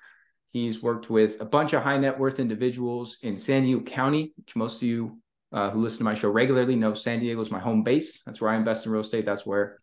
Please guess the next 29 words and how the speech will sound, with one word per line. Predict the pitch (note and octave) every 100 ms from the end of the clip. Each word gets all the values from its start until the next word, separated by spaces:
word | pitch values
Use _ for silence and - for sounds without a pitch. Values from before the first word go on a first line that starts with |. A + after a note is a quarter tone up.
| -
I | F#2+
live, | B2 D3 C#3 -
and | G#2 F#2
I |
freaking | F#2 - - G#2+ G2 F#2 - _ - - _ _
love | A#2 A#2+
it | A2
here. | A2+
It's | A#2 -
the | -
greatest | G#2+ G2+ -
city | G#2+
in | G#2
the | G2+
country, | G#2+ G#2 A2+ C#3 - _ _ _
i-, | G#2+
if | G#2 G2 G2+
you | G#2+
ask | G2+ -
me. | G#2 A#2 - _ _ _ _ _ _ _ _
And | C#3 B2+
so | D3
he's, | C3+ C#3+ C3 - - -
he's | C3+ B2+
done | - D3 C3
a | B2
ton | D3+ D#3+
of |
volume. | C3+ B2+ B2+ B2 C3